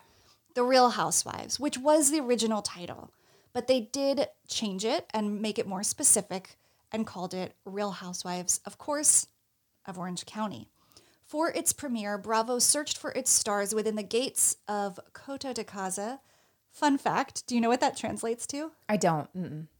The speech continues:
Speaker 1: Hunting preserve, which
Speaker 2: <laughs>
Speaker 1: totally works. <laughs> Like,
Speaker 2: Yeah, that, that works.
Speaker 1: bunch of cougars running around. The show creators wanted to portray the lives of prominent women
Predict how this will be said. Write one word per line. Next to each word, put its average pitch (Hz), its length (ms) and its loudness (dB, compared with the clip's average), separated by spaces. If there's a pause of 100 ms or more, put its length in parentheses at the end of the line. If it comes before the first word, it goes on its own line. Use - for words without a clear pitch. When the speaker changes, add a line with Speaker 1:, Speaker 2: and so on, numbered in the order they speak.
(500)
Speaker 1:
Hunting 294 420 2
preserve, 175 540 -4 (360)
which - 420 0
Speaker 2:
<laughs> 359 480 6
Speaker 1:
totally 381 640 12
works. 262 580 8
<laughs> - 0 -
Like, 415 220 12
Speaker 2:
Yeah, 302 280 6 (420)
that, 226 260 4
that 190 140 4
works. 151 260 2 (480)
Speaker 1:
bunch 330 140 -8
of - 120 -8
cougars 302 420 4
running 269 240 2
around. 247 360 2 (720)
The 339 120 2
show 370 220 8
creators 247 600 4
wanted 233 320 2
to 247 80 -2
portray 233 320 0
the 202 80 4
lives 185 340 4
of 180 140 -2
prominent 240 420 0
women 208 360 0